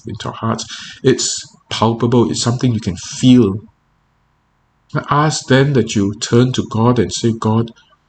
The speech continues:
show me how much you love me." And allow God to answer that prayer. Remember, God wants persistent, I mean, God, you need, need to be persistent. Keep saying,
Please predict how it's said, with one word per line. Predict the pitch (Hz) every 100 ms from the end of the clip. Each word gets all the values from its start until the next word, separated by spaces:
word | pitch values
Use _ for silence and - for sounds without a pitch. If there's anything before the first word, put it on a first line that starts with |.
| _ _
show | - - 135
me | 139 135 135
how | - -
much | 113 113 117 - -
you | 95
love | 101 101 101 -
me." | 101 101 104 _ - - _ _ _ _
And | 147
allow | 170 175 208
God | - 120 135 139
to | 139
answer | - 113 117 - 117
that | 113 - -
prayer. | - 104 104 - - - - _ _ _
Remember, | 139 135 165 175 151
God | 117 160 143
wants | 139 139
persistent, | - 87 120 - 131 120 -
I | -
mean, | 131 113
God, | 120 123 -
you | - 135 131
need, | 139 175 214
need | 190 -
to |
be | -
persistent. | - 90 - - 123 - 135 -
Keep | 160 156
saying, | - - 131